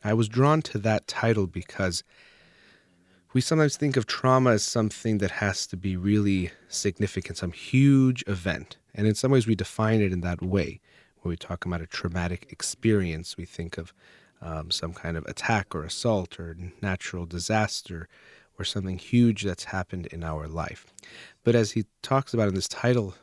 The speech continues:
essentially mentions, is that every day we experience traumas, mini traumas. There's pains of loneliness, of, um, something missing in your life, of breakups,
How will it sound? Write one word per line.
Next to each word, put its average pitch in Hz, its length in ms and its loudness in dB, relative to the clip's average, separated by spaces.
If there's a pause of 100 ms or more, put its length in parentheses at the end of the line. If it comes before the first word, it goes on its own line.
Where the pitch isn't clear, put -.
(280)
essentially 87 720 -8 (100)
mentions, 95 600 -2
is 85 200 -8
that 82 280 -2 (1160)
every 123 280 6
day 117 240 6
we 104 160 2
experience 82 600 -6
traumas, - 600 -10 (360)
mini 120 340 4
traumas. - 540 -12
There's 87 200 -10
pains 92 420 -4
of 85 160 -6 (460)
loneliness, 107 880 4
of, 87 340 -4 (440)
um, 87 140 -4
something 92 460 -2
missing 104 460 2
in 90 180 -4
your 90 160 -6
life, 85 520 -6 (480)
of 82 480 -8 (800)
breakups, 107 800 2